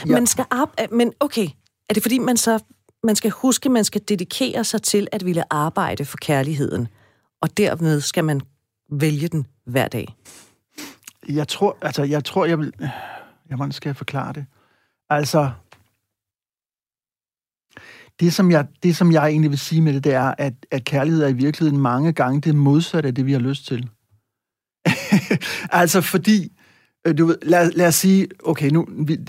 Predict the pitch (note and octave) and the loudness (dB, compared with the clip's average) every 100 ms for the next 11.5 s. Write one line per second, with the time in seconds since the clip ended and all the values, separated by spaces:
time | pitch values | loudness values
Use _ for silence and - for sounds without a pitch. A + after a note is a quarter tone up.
0 | - - D#3 D#3+ G3 G#3+ E3+ D#3+ F3 D3 | -6 -2 0 2 2 2 2 2 0 -2
1 | D3 D#3+ C#3+ D3+ C#3 A#2 C3 A#2 - - | -2 0 0 0 -2 -2 -2 -4 -8 -14
2 | - C3 _ _ - E3 B2+ - - C#3 | -16 -20 _ _ -2 0 -2 -6 -4 0
3 | C3 B2 - _ _ _ - - C3 C#3+ | 0 -2 -10 _ _ _ -10 -4 -2 -2
4 | A#2+ _ - D3+ A#2 - _ - - C#3+ | -4 _ -6 -6 -6 -12 _ -12 -2 0
5 | C3 - D3+ D3 - B2 C3+ F2 - A#2+ | 0 0 -2 -2 -2 0 0 -2 -8 -10
6 | - _ _ _ _ - D3 B2 - C3+ | -10 _ _ _ _ -6 -6 -6 -8 -6
7 | C#3 F3+ - - - G#3 - F#3+ - - | -2 -2 -4 -10 0 0 0 -4 -4 -10
8 | - - D#3 D3+ D3+ D3 C#3 C3+ - - | -8 -2 4 6 6 4 0 -2 -10 -2
9 | E3 G#3 G3+ F3 F#3+ F#3+ F#3+ F3 - F3 | 2 4 4 4 4 6 6 2 2 0
10 | - G3 G3+ G3 D#3+ D#3 E3 D#3 D3 - | 0 -2 2 4 6 6 6 4 0 2
11 | D#3+ F3 E3 - F3 | 4 4 2 -2 -2